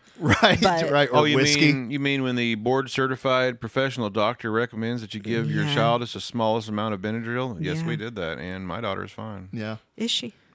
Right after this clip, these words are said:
Speaker 3: Yep.
Speaker 2: Just kidding.
Speaker 1: <laughs>
Speaker 2: Just kidding.
Speaker 1: The director of a church daycare in Indiana was fired and is now facing criminal charges after the pastor of the church alleged that the woman had doled out melatonin gummies to young children to help them
Speaker 2: Christ.
Speaker 1: sleep better.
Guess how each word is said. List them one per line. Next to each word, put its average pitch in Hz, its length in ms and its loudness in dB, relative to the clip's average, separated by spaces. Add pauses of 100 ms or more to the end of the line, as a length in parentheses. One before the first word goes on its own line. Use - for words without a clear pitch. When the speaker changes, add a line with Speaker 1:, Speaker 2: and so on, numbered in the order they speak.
(100)
Speaker 3:
Yep. - 180 -12
Speaker 2:
Just - 180 0
kidding. - 180 -2
Speaker 1:
<laughs> - 60 -18
Speaker 2:
Just - 680 2
kidding. - 240 -10 (440)
Speaker 1:
The 139 120 4
director 131 500 2
of 123 80 0
a 117 40 -4
church - 600 -4 (120)
daycare 123 460 -2
in 95 80 -6
Indiana 123 560 0
was 98 160 -4
fired 135 400 2
and 113 100 0
is 101 140 -6
now 120 240 0
facing 147 440 0
criminal 170 480 -4
charges 165 840 -6 (340)
after 135 360 0
the 117 80 -4
pastor 175 420 0
of 135 80 -2
the 113 60 -4
church 147 480 -2
alleged 127 460 0
that 113 120 -2
the 120 80 -6
woman 123 340 -2
had 101 320 -2
doled 123 300 0
out 120 260 2 (220)
melatonin 151 840 0 (160)
gummies 127 440 -2
to 113 80 -6
young 113 240 -4
children 117 420 -2
to 95 80 -4
help 117 220 0
them 120 120 -2
Speaker 2:
Christ. 110 120 -8
Speaker 1:
sleep 113 280 -6
better. 95 340 -8